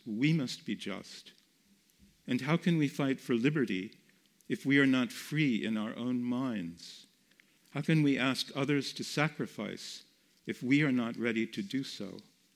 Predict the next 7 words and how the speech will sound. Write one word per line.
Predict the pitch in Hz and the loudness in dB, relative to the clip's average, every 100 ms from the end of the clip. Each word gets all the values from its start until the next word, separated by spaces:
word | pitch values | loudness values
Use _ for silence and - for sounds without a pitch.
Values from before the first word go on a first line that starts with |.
| _ _ _ _ _ _ _ _ | _ _ _ _ _ _ _ _
Some | - - 170 | 0 6 8
might | 165 127 | 8 4
consider | 123 113 147 143 120 | 0 -2 0 2 2
this," | 107 95 - - - | 0 -4 -8 -18 -16
he | - 107 | -8 -6
went | 101 101 104 | -6 -6 -6
on, | 98 98 | -8 -10